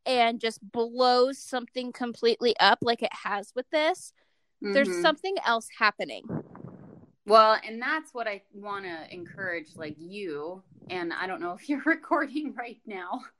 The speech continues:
Speaker 1: I am.
Speaker 2: But
Speaker 1: We are.
Speaker 2: okay.
Speaker 1: We are
Speaker 2: Uh, so
Speaker 1: live.
Speaker 2: okay.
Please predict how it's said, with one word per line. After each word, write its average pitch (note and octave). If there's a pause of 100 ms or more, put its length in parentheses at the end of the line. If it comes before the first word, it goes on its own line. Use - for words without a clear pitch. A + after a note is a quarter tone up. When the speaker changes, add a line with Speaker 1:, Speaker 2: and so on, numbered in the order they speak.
(260)
Speaker 1:
I D4+
am. B3
Speaker 2:
But G#3 (280)
Speaker 1:
We E4
are. G#3+
Speaker 2:
okay. F3+ (240)
Speaker 1:
We C4+
are C4
Speaker 2:
Uh, A#3
so A3+
Speaker 1:
live. A#3 (640)
Speaker 2:
okay. G3+